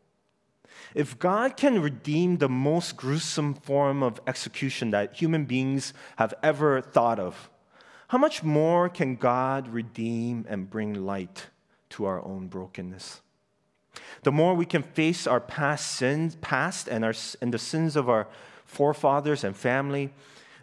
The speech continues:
the, the more we can let Jesus in and have him lead us. Did you ever wonder what ever happened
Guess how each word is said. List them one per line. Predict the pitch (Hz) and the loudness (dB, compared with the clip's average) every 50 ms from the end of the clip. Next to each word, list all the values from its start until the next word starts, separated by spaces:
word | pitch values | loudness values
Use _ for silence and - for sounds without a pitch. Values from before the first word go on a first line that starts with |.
| _ - | _ 0
the, | 117 110 110 110 - | 2 2 2 -2 -2
the | 135 127 131 | 0 2 2
more | 135 147 151 170 180 175 | 4 4 4 4 4 2
we | 156 143 | 2 0
can | 135 - 147 123 120 117 | -2 -2 0 0 2 2
let | 123 123 123 | 0 0 -2
Jesus | - - - 123 131 135 123 - 120 107 - - 92 | -8 -10 -6 -2 -2 -2 -2 -4 -6 -8 -6 -6 -6
in | 85 85 87 90 90 87 87 - _ _ _ _ _ _ _ - - _ | -6 -6 -6 -8 -10 -10 -12 -16 _ _ _ _ _ _ _ -20 -20 _
and | - 90 90 87 | -10 -8 -8 -8
have | - 117 107 101 98 - | -6 -4 -4 -4 -4 -4
him | 87 85 87 87 90 87 _ _ _ _ - | -8 -8 -10 -10 -14 -16 _ _ _ _ -12
lead | - 90 92 92 90 87 | -10 -8 -6 -6 -6 -6
us. | 92 87 87 - - - - - _ _ _ _ _ _ _ _ _ _ _ _ _ _ _ _ _ _ _ _ _ _ _ _ _ _ _ _ _ _ _ _ - - - - - - - - - - | -6 -6 -8 -10 -12 -12 -14 -18 _ _ _ _ _ _ _ _ _ _ _ _ _ _ _ _ _ _ _ _ _ _ _ _ _ _ _ _ _ _ _ _ -20 -20 -20 -20 -20 -20 -20 -16 -8 -4
Did | 180 175 233 | -4 0 2
you | 277 | 2
ever | 285 294 294 233 | 4 4 4 4
wonder | 175 156 165 180 180 185 175 | 6 6 6 4 4 4 4
what | 151 131 135 143 143 - - - | 4 4 4 4 4 2 2 4
ever | 143 135 135 135 120 | 4 4 6 4 2
happened | - - 131 117 117 - - 175 160 165 175 175 | 4 4 2 2 4 4 2 2 2 4 2 2